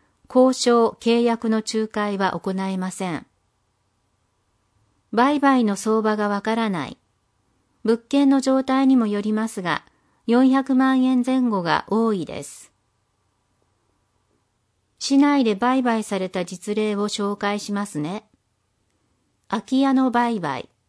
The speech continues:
実例。物件、木造平屋建て。床面積、百八点七六平方メートル。売買価格、三百九十万円、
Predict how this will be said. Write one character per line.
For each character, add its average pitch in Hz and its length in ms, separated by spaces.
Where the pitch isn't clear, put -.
実 208 380
例。 185 360
物 226 180
件、 233 340
木 233 340
造 240 240
平 220 300
屋 214 160
建 202 160
て。 - 340
床 233 280
面 262 260
積、 202 500
百 233 320
八 262 320
点 185 240
七 202 280
六 214 240
平 202 300
方 202 200
メ 185 180
ー 165 40
ト - 140
ル。 - 160
売 247 280
買 254 280
価 254 160
格、 - 440
三 269 340
百 220 300
九 233 280
十 233 240
万 220 360
円、 131 220